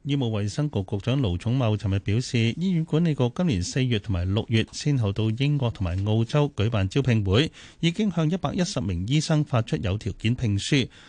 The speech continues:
六十六人喺英國招聘嘅醫生已經接受面試，澳洲就有大約二十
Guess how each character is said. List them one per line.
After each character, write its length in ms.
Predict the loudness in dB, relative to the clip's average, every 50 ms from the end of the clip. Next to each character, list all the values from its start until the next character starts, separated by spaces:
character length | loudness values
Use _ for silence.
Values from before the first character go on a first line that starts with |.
| -18 -4 0
六 120 | 0 0 0
十 180 | -2 -4 -4 -2 -2
六 180 | -2 -4 -4 -2
人 240 | 0 0 0 2 0
喺 220 | 0 0 0 0 2
英 200 | 2 2 2 2
國 120 | 0 -2 -2 -2
招 200 | -2 -2 -2 0
聘 180 | 0 0 0
嘅 60 | 0
醫 240 | 0 0 2 0 0
生 320 | 2 2 2 2 2 0 -2
已 160 | -2 -4 -4
經 260 | -2 0 0 2 2
接 140 | 0 0 -4 -4
受 160 | -2 -2 0 0
面 180 | 2 0 0
試， 300 | 0 0 2 2 2 0 -2 -10 -20 -12 -4
澳 180 | 0 2 2 2
洲 180 | 2 0 0
就 140 | 0 -2 -2
有 220 | -2 0 -2 -2
大 180 | -4 -4 -4 -2
約 180 | -2 -2 -2 -4
二 140 | -4 -4 -4 -4
十 120 | -4